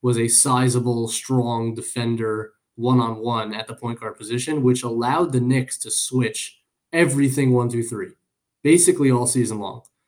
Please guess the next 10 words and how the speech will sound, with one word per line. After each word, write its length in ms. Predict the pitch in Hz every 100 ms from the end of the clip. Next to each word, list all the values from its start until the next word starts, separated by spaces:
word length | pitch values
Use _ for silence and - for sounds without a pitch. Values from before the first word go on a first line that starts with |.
| _ _ _
Any 380 | 143 160 185 185
little 260 | 170 165 147
guard-to-guard 680 | 127 139 143 135 131 135
action 580 | 123 120 123 113 101 104 - _ -
was 160 | 127
an 80 | 123
automatic 500 | 123 135 127 117 113
switch, 320 | - 127 113
basically 520 | - 131 127 127 120 113
from, 600 | - 120 113 110 107